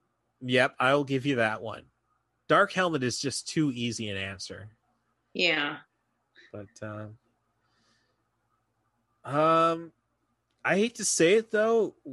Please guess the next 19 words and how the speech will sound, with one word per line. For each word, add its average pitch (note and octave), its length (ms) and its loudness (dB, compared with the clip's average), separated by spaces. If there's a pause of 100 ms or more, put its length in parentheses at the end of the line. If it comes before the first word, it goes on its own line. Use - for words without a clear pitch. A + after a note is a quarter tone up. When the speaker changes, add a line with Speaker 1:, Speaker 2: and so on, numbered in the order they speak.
(140)
Speaker 1:
was C#3 380 -2
this A3 260 -4
John F#3 320 -8
Candy's F#3 560 -8
greatest D3 480 -4
performance? D#3 840 -10 (640)
Speaker 2:
I D#4 160 -4
don't F4 160 -2
know. A#3+ 420 4 (320)
He C4 100 0
was B4+ 220 2
really C4 400 4
killing G3 420 -2
it - 220 -6
for C#3 160 -8
a C#3 100 -6
while C#3+ 380 -2
in C#3+ 80 -8
the C#3 300 -4